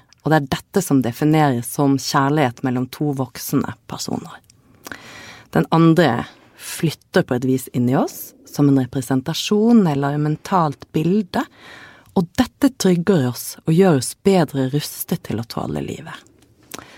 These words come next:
Så kjærligheten kan jo beskrives på mange måter, og kjærligheten er magisk, men den er ikke så mystisk lenger. Det er forsket mye på emnet,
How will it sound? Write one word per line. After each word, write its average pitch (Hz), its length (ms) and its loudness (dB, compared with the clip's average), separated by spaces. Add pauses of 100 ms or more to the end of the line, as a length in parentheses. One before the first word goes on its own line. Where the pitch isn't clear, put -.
Så - 200 -8
kjærligheten 233 560 4
kan 220 160 0
jo 151 140 2
beskrives 135 420 -2
på - 160 -4
mange 143 240 0
måter, 254 400 0 (600)
og - 120 -10
kjærligheten 165 760 0
er 208 500 4 (140)
magisk, 156 1000 -2 (180)
men 151 220 -4
den 233 220 2 (140)
er 254 340 4
ikke - 320 -4
så - 180 -4
mystisk - 720 -6
lenger. 135 460 -4 (540)
Det - 120 -2
er - 80 -4
forsket - 540 -2
mye 180 420 6
på 156 160 -2
emnet, 190 400 0